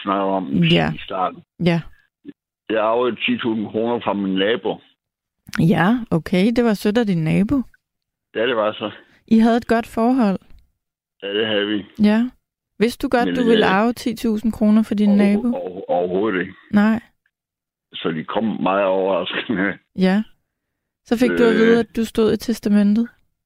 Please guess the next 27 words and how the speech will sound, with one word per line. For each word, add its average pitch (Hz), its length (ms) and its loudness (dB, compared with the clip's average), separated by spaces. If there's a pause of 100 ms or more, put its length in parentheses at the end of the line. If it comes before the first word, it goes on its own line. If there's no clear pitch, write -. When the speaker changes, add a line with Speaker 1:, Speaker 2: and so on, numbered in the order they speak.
(380)
Speaker 1:
Ja, 117 60 -2
det 117 140 -2
gør 101 160 0
jeg. 98 80 -2 (280)
Speaker 2:
Ja. 226 240 2 (1400)
Speaker 1:
Altså, 98 260 -2
jeg, 104 380 -2
han 107 240 -2
ville 107 200 -4
dele 127 340 0
ind 113 200 -8
for 107 180 -2
ham, 95 180 -2
ikke? 107 180 -4
Han 104 180 -2
sad 104 180 -2
i 95 220 -2
kørestol 98 680 -4 (200)
og 85 140 -6
kom 95 220 -2
ikke 104 140 -2
ud. 98 300 -2 (1700)
Jeg 95 200 -4
bor 113 200 0
på 98 100 0
et 85 160 -4
plejehjem. 95 500 -2